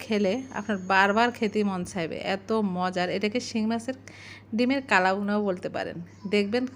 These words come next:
কালারটা এত সুন্দর আসে, আর মি-, ডিমগুলো সব আস্তে আস্তে থাকবে।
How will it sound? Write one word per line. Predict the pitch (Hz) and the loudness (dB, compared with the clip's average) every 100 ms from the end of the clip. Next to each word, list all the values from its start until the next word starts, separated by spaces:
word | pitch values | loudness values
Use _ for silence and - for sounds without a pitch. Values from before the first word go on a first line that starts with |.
| - | 0
কালারটা | 185 180 190 226 - 175 | 2 4 2 0 0 -2
এত | 180 208 | -2 -4
সুন্দর | - 233 240 | -4 -2 0
আসে, | 240 202 | 0 0
আর | 185 190 | -2 -2
মি-, | 190 | 0
ডিমগুলো | 214 208 220 233 233 | 2 2 2 -2 0
সব | 240 | 2
আস্তে | 214 - - | 2 -2 -6
আস্তে | - 180 | -4 -4
থাকবে। | 180 156 | -4 -4